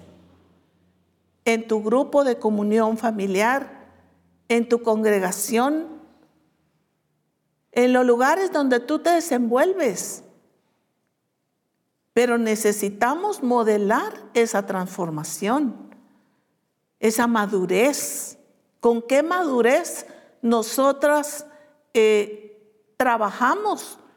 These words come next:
las circunstancias, los problemas que afrontamos?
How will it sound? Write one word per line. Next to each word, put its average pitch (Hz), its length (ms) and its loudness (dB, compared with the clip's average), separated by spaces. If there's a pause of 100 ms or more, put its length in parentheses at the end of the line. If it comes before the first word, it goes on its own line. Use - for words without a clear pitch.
(260)
las 214 240 2
circunstancias, 196 1120 -4
los 180 200 -6
problemas 190 920 -2 (560)
que 220 80 4
afrontamos? 180 1080 -6